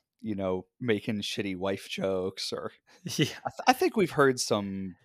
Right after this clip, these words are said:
Speaker 1: some rough stuff.
Speaker 2: Do you think that there are, I mean, I,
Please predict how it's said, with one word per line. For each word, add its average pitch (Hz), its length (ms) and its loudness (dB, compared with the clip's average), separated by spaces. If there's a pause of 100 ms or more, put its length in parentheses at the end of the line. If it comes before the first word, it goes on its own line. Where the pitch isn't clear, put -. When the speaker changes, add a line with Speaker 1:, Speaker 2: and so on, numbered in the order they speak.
(180)
Speaker 1:
some 107 280 -4
rough 101 240 -2
stuff. - 560 -2 (420)
Speaker 2:
Do 175 100 4
you 190 300 4
think 190 480 -2
that 175 200 0
there 147 260 6
are, 139 260 2 (600)
I 127 140 2
mean, 135 220 4
I, 127 340 -2